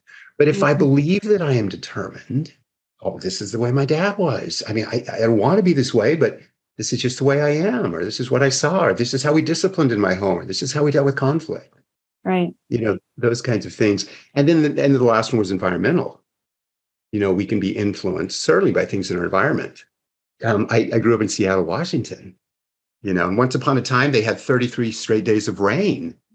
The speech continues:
Speaker 1: I live in Arizona now. You know, we have three days of rain and we're all laying around in the fetal position.
Speaker 2: <laughs> Yes.
Speaker 1: Not quite sure what to do with our lives. So, I mean, they get seasonal affective disorder. It's a very real thing,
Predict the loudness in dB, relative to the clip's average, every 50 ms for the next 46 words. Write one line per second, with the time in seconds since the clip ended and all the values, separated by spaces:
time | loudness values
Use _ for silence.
0 | _ _ _ _ _ _ _ _ _ _ _ _ _ _ _ 0 0 2 4 4
1 | 4 4 4 4 4 4 4 4 4 4 4 2 0 0 -2 -2 -2 -2 0 2
2 | 2 4 2 2 0 -2 -6 -4 -2 2 2 2 2 2 2 0 0 -2 -2 -2
3 | -2 -2 -2 -2 -2 -2 0 2 2 2 2 2 2 0 0 0 0 0 2 2
4 | 2 2 0 0 0 0 0 0 0 -2 -2 -2 0 0 0 0 0 -2 -4 -6
5 | -6 -6 -8 -4 -4 -4 -4 -2 -2 -4 -4 -2 -4 -6 -6 -6 _ -14 -14 -14
6 | _ _ -4 -2 -2 -2 -2 -4 -6 -8 -6 -4 -4 0 0 0 0 0 0 0
7 | 0 2 0 -2 -2 -2 0 0 2 2 2 2 2 2 2 0 0 -4 -6 -8
8 | -12 -16 -20 -20 -20 -20 _ _ _ _ _ _ _ _ _ _ _ _ -8 0
9 | 2 4 4 6 6 6 6 4 4 0 -4 _ -8 0 2 4 4 6 6 4
10 | 4 4 2 0 0 -2 0 2 2 2 0 -2 -6 -6 -8 -6 -2 0 0 2
11 | 2 2 2 2 0 0 0 -2 -4 -2 -2 -2 -2 -2 0 -2 -2 0 0 0
12 | 0 2 0 0 0 0 -2 -2 -2 -2 -2 0 2 2 2 2 2 0 0 -2
13 | -2 -2 -2 -2 -2 -2 -4 -8 -10 -14 -20